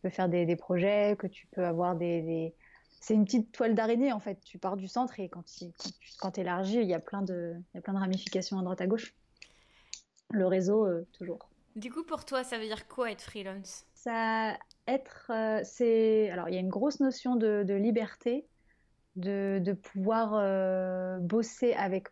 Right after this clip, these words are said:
Speaker 1: plein de gens à droite à gauche. Euh, parce que, par exemple, si j'étais dans une seule boîte,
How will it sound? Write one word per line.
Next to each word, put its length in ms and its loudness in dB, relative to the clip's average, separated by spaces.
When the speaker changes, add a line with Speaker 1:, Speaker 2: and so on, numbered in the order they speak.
Speaker 1:
plein 200 0
de 100 4
gens 240 0
à 120 -4
droite 220 0
à 60 0
gauche. 400 -4
Euh, 120 0
parce 180 -4
que, 100 -2
par 120 0
exemple, 220 2
si 180 -2
j'étais 180 2
dans 120 0
une 160 2
seule 220 0
boîte, 480 -2